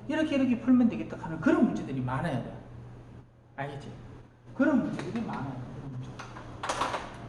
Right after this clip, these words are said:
되겠니? 다음 문제. 그래서 지금 여기는 또 조심해야 될 게, 어, 에프엑스는 말이 없는데 지 혼자 에프엑스를 하고 있어.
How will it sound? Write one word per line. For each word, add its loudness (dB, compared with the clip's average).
되겠니? 0
다음 6
문제. 2
그래서 0
지금 8
여기는 6
또 0
조심해야 2
될 -2
게, -2
어, -10
에프엑스는 2
말이 0
없는데 -2
지 -6
혼자 2
에프엑스를 -2
하고 -6
있어. -8